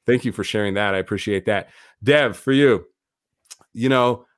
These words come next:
uh, I s-, I, I see you. I mean, I wanna go, I, I wanna think about beer now. Now I, I feel like you're probably picking up a, a crowler, a growler,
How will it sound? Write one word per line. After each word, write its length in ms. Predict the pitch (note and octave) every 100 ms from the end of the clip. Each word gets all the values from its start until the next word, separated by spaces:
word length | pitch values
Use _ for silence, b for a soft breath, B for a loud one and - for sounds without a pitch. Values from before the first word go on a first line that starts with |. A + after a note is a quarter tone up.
| _
uh, 280 | B2 A#2+ B2
I 80 | B2
s-, 160 | A#2+ -
I, 160 | C3 C#3
I 80 | C3+
see 240 | B2 F3
you. 300 | F3 E3+ C3
I 80 | B2
mean, 220 | C3+ C3+
I 60 | C3
wanna 180 | C#3+ D3+
go, 200 | D#3 D3+
I, 180 | C#3 C#3+
I 140 | D3+
wanna 200 | C#3+ F3
think 140 | F3 F3+
about 220 | E3 B2
beer 180 | D#3+ E3+
now. 180 | B2+
Now 280 | A2 C#3 D3
I, 240 | D#3 B2+ B2+
I 40 |
feel 200 | - F3
like 160 | E3 D#3+
you're 80 |
probably 340 | C3+ D#3+ F3 E3+
picking 320 | - D#3 D#3
up 220 | C#3+ B2+ _ _ _ _
a, 100 | A#2 A#2 -
a 160 | B2 A2+
crowler, 720 | - - F3 E3+ E3+ E3 E3
a 80 | A2+
growler, 960 | G#2 A2+ D3 D#3+ E3 E3 E3 D#3+ D#3